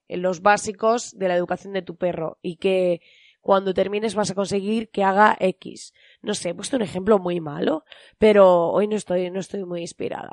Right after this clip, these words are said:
Pero bueno, la clave es que el tema tiene que ser interesante.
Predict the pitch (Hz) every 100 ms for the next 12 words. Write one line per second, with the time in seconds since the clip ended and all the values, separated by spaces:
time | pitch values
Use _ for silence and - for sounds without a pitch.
0 | - 214 226 202 165 - _ _ _ 220
1 | 240 262 285 285 294 - 214 233 226 208
2 | 202 185 190 196 185 175 170 - 208 233
3 | 285 359